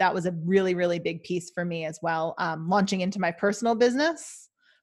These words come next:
more so than, than Tola. And then I would say the next piece is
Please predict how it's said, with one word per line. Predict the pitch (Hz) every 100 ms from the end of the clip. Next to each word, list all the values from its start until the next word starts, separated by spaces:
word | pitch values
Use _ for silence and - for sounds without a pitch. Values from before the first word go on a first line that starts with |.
| -
more | 190 190
so | 185 170
than, | 165 170 175
than | 180 175
Tola. | 180 156 - - 190 - _ _ _ _ -
And | 196
then | 190
I |
would | 190 196
say | 226
the | 214
next | 185 175 - - - _ -
piece | - 190 226 - - - _ _ _ _ _ _ _ _ _ -
is | 202 220 208